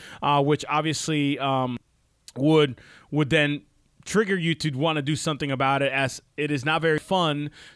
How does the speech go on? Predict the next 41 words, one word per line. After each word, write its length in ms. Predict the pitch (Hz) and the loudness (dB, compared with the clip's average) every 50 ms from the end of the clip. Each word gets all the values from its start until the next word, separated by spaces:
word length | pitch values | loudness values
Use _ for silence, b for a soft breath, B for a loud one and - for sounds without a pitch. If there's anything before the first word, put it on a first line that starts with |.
| B - | B -4
to 100 | 165 151 | -2 0
be 100 | 160 147 | 0 0
dealing 240 | 135 160 156 151 | 0 0 0 0
with 140 | 147 147 139 | 0 0 0
these, 200 | 143 139 123 - - | 0 -2 -4 -4 -4
uh, 240 | - 135 127 127 127 | -4 -2 0 0 0
symptoms. 480 | - - - 165 147 127 135 123 117 - | -2 -2 -4 -4 -4 -4 -6 -6 -4 -2
So, 180 | - 160 139 B B B B B B B - | -2 -2 -2 B B B B B B B -12
uh, 180 | 147 156 180 170 143 180 175 | -10 -8 -6 -6 -6 -6 -2
right 280 | 170 160 175 185 175 | 0 2 2 2 2
now, 180 | 175 196 208 214 | 2 2 4 4
I 40 | 190 | 4
wanna, 200 | 185 185 185 160 | 4 2 2 2
wanna 240 | 185 202 240 294 285 | 2 2 2 0 -2
walk 380 | 202 139 139 147 170 214 - | -2 -2 0 2 2 2 2
through 160 | - 302 302 | 0 0 0
the 80 | 294 233 | 0 0
treatments 400 | - 190 220 226 220 208 185 143 | 0 -2 -2 -2 0 -2 0 2
that 100 | 175 160 | 2 2
are 80 | 156 147 | 2 2
out 300 | 131 131 135 135 - - | 2 2 0 0 0 0
there 240 | 156 156 156 160 | 2 2 2 2
for 180 | 151 - 156 147 | 0 0 -4 -4
sciatica, 680 | - - 139 131 127 131 135 127 - 147 143 139 127 B B B B B B | -2 -2 -2 0 0 0 0 -2 -2 0 0 0 -2 B B B B B B
you 120 | 165 175 | -2 0
know, 220 | 175 170 160 151 151 | 4 4 4 4 4
things 320 | - 185 190 185 160 160 | 2 0 -2 0 0 0
like 140 | 185 156 - | 0 0 0
stretching, 800 | - - - 208 202 190 - - 202 190 185 185 185 185 175 B B B B B B | -2 -4 0 0 0 0 0 -2 -2 -2 0 0 0 -2 -4 B B B B B B
uh, 300 | - 151 147 147 143 143 | 0 2 4 4 4 2
to 140 | - - 156 | 2 0 -2
more 200 | 147 160 175 175 | 2 2 2 2
invasive 360 | 165 151 160 165 - 160 143 | 2 2 0 0 0 -2 -4
things 340 | - 175 170 170 170 156 127 | -2 -2 -2 0 -2 -2 0
like, 220 | 156 160 151 - 165 | 0 0 0 -2 -4
you 80 | 175 | -4
know, 140 | 165 156 156 | -4 -4 -4
injections 880 | 143 160 170 170 226 220 - - - 202 196 190 190 190 185 180 - 170 | -4 -6 -4 -2 -2 -2 -2 -2 -2 0 0 0 0 0 -2 -4 -2 -2
and, 260 | 156 147 143 143 151 | 0 0 -2 -2 -2
you 80 | 156 147 | -2 -2
know, 280 | 143 143 139 135 123 | 0 0 0 0 -2